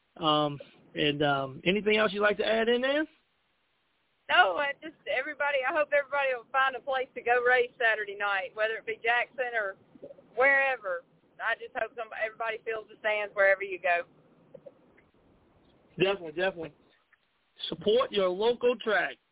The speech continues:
Speaker 1: Um, that's the
Speaker 2: That's
Speaker 1: number
Speaker 2: right.
Speaker 1: one thing that we gotta start doing. We gotta start getting, uh, people out to the track. Fans need to come out. The drivers need to come out.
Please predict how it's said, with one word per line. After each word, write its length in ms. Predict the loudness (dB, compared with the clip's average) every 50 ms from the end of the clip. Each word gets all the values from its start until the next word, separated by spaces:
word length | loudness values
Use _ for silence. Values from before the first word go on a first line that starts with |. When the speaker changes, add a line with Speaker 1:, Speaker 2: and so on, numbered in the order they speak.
| _ _ _ _ -2
Speaker 1:
Um, 200 | 0 0 2 2
that's 180 | 2 2 0 0 -2
the 60 | 0
Speaker 2:
That's 100 | 2 2
Speaker 1:
number 160 | 2 2 2
Speaker 2:
right. 80 | 2 2
Speaker 1:
one 120 | 2 0
thing 220 | -2 -2 -2 -2 -2
that 100 | -2 -4 -2
we 60 | 0
gotta 220 | 0 0 0 -2 -4
start 240 | -2 0 0 2 2
doing. 240 | 0 0 0 0 0
We 80 | 0
gotta 180 | 0 0 0 -2
start 240 | -2 -2 -2 -2 0
getting, 300 | -2 -4 -4 -6 -6 -4
uh, 160 | -4 -4 -2
people 280 | -2 -4 -4 -4 -2 0
out 200 | 0 0 0 -2 -4
to 60 | -8
the 100 | -8 -6
track. 340 | -2 2 2 4 4 2 0 _ _ _
Fans 400 | 0 2 2 2 2 0 -2 -4 -6
need 200 | -4 -2 -2 -2 -4
to 60 | -4
come 200 | -2 0 2 2
out. 240 | 4 4 2 2 0 _ _ -6
The 80 | -4
drivers 400 | 0 2 4 4 4 4 2 2
need 120 | 0 0 0
to 60 | 0
come 220 | 0 -2 0 2
out. 220 | 2 2 2 0